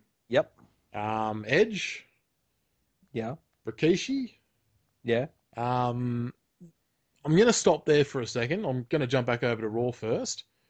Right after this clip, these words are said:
Speaker 1: Yep.
Speaker 2: Um, so basically, after N W A, they went for Kane, Rob
Speaker 1: Oh.
Speaker 2: Van Dam,
Speaker 1: Yeah.
Speaker 2: Booker T and the Big Show. And then this is where it, it showed the draft can be kinda controversial, 'cause Ric Flair picked Bubba Ray Dudley.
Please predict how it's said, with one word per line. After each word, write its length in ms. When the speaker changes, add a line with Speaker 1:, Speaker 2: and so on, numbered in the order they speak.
Speaker 1:
Yep. 260
Speaker 2:
Um, 280
so 100
basically, 500
after 220
N 100
W 240
A, 140
they 140
went 180
for 80
Kane, 500
Rob 240
Speaker 1:
Oh. 60
Speaker 2:
Van 320
Dam, 540
Speaker 1:
Yeah. 300
Speaker 2:
Booker 200
T 60
and 100
the 40
Big 220
Show. 400
And 240
then 160
this 180
is 120
where 360
it, 220
it 140
showed 340
the 100
draft 460
can 380
be 400
kinda 240
controversial, 720
'cause 320
Ric 180
Flair 400
picked 340
Bubba 160
Ray 220
Dudley. 380